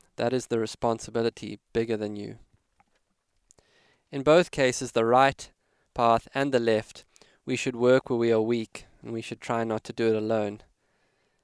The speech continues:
Left pathers do well with structured people.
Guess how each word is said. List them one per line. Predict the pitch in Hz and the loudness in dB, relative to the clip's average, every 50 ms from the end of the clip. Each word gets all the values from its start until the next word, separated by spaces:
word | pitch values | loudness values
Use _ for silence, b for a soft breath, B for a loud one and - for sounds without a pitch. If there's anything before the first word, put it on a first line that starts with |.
| _ _ _ _ _ _ _ _ _ _ _ | _ _ _ _ _ _ _ _ _ _ _
Left | 123 131 143 139 - - - | 0 2 2 2 0 -2 2
pathers | 139 127 123 123 - 123 117 117 | 4 4 4 2 0 -6 -8 -4
do | - 120 113 | -2 -2 0
well | 113 117 120 120 123 | 4 6 6 6 6
with | 113 117 113 | 4 2 -2
structured | - - - 123 - - - - - | -2 -4 -4 -4 -4 -6 -12 -14 -12
people. | - 117 107 - - 104 113 110 | -12 -12 -12 -10 -10 -10 -10 -12